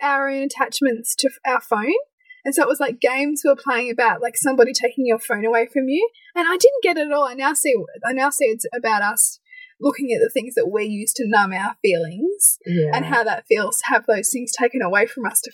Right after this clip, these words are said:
Speaker 1: face our feelings. But it is such an abstract, challenging concept if you've never had any exposure to
Speaker 2: Yeah.
Speaker 1: the idea that, in fact, you are the creator of your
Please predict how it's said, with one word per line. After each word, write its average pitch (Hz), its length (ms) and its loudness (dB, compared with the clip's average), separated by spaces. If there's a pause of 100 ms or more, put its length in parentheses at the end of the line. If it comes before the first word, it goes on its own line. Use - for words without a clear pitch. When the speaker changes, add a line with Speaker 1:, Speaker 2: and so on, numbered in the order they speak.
Speaker 1:
face - 280 0
our 185 200 -4
feelings. 214 480 -2 (460)
But 330 220 2
it 339 200 -6
is 320 220 0
such 262 300 -4
an 302 160 0
abstract, 277 720 0 (340)
challenging 277 840 -2 (880)
concept 349 480 -2
if - 180 -4
you've 285 140 -2
never 294 200 0
had 269 200 -2
any 262 260 2
exposure 262 580 0
to 254 460 -2
Speaker 2:
Yeah. 175 300 -2 (220)
Speaker 1:
the 262 120 4
idea 269 540 0
that, 254 160 0
in 240 120 -8
fact, - 360 -4
you 269 720 -2 (440)
are 262 180 -2
the 254 140 0 (180)
creator 254 540 0
of 233 100 -10
your 233 440 -2